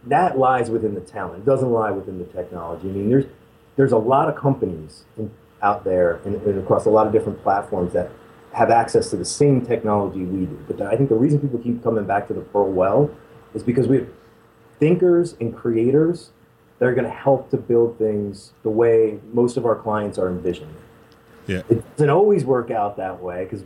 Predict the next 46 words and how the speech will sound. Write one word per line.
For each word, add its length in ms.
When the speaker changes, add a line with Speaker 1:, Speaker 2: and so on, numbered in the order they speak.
Speaker 1:
sometimes 400
we 60
don't 160
exactly 420
know. 340
The 80
client 320
says 240
one 240
thing 220
and 180
is 100
thinking 300
another. 420
But 300
for 80
the 80
most 420
part, 340
our 180
guys 260
are 60
kinda 300
able 220
to 320
sit 320
down 220
with 100
the 40
client, 360
see 160
them 140
face 200
to 100
face, 320
hear, 440
hear 200
what 220
they 160
envision, 540
and 120
bring 180
that 200
to 100
life. 320
And, 160